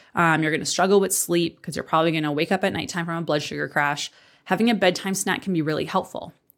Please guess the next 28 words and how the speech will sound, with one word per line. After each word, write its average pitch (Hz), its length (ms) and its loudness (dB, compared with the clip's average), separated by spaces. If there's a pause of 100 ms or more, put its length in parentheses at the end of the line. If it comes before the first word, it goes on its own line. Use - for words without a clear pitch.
(120)
but 202 120 4
then 185 160 2
people 165 260 -4
sometimes 160 320 -6
have 139 160 -2
the 147 80 -6
wrong 247 220 6
bedtime 156 320 -2
snack. - 340 -8 (520)
So 196 280 6
a - 20 8
lot 175 240 2
of 175 180 -4
people 185 280 0
will 180 120 2
have 156 360 0
something 160 320 -6
sweet, 175 420 -2
right? 165 200 2
At 156 100 -2
nighttime, 180 320 -4
I - 20 0
want 165 140 -2
something 151 260 -6
sweet. 190 400 -4
So 175 100 -2
they'll 156 160 -2
have 143 360 0